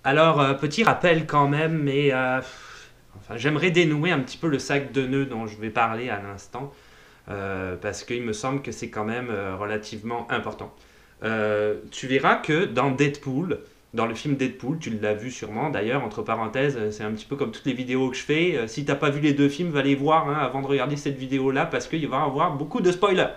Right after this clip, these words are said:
<laughs> Donc dans Deadpool, on voit des X-Men qui apparaissent.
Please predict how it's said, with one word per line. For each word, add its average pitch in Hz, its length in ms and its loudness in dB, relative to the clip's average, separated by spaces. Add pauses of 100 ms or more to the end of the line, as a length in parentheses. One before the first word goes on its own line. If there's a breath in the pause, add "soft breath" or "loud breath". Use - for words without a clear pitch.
<laughs> - 1120 4
Donc 143 220 6
dans 147 140 6
Deadpool, 165 520 4
on 139 160 4
voit 139 240 0
des 139 220 -2
X-Men 156 560 -6
qui 123 160 -8
apparaissent. 117 340 -4